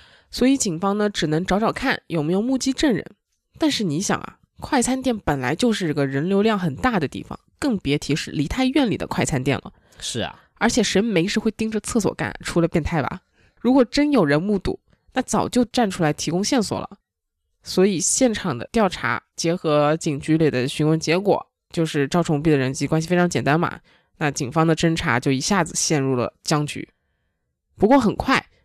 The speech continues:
Speaker 1: 案件的侦查在第二天就迎来了转机。在四月四号的上午，驻韩美军陆军刑事调查局，简称C I D，收到了一个匿名举报电话。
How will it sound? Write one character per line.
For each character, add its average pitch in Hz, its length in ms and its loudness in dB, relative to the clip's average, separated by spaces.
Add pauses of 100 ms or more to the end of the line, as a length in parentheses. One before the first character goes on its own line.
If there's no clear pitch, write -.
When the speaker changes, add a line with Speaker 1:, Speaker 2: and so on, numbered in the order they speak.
(260)
Speaker 1:
案 247 200 0
件 202 180 0
的 143 140 -2
侦 226 240 0
查 - 260 -4
在 156 120 -6
第 254 200 -4
二 220 160 2
天 - 300 -6 (100)
就 156 120 0
迎 139 180 -4
来 135 120 0
了 139 100 2
转 - 260 -4
机。 - 240 -12 (600)
在 277 140 0
四 277 200 -2
月 247 140 4
四 240 140 -2
号 247 160 0
的 233 80 0
上 233 320 -2
午， - 120 -8 (500)
驻 277 160 2
韩 165 220 -2
美 180 180 -2
军 175 280 -2 (100)
陆 233 200 2
军 208 260 -2
刑 160 300 0
事 190 160 -4
调 208 140 2
查 180 160 0
局， 156 420 -4
简 143 180 -4
称 175 240 -4
C 233 160 2
I 247 120 2
D， 254 240 -4 (140)
收 190 200 -2
到 190 220 2
了 156 80 0
一 151 100 -4
个 165 340 -4
匿 208 160 -2
名 160 160 -2
举 - 120 -12
报 139 120 -4
电 190 160 -2
话。 - 220 2